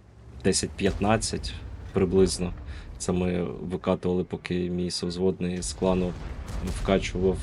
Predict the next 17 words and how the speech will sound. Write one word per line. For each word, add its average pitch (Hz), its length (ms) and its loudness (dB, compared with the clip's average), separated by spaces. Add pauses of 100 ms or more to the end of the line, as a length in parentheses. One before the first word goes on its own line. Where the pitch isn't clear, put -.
(120)
е, 90 260 -2 (960)
що - 160 0
він 120 120 4
там - 100 -4
вкачував? - 440 -6 (420)
Б 101 180 4
З 107 140 2
шку, - 240 -6
Вазіка, 95 380 0
я 87 60 2
точно 90 280 -2
не 90 60 0
пам'ятаю. 104 440 0 (880)
Ну, 151 80 4
я 123 140 10
з 98 80 -2
ним 98 180 6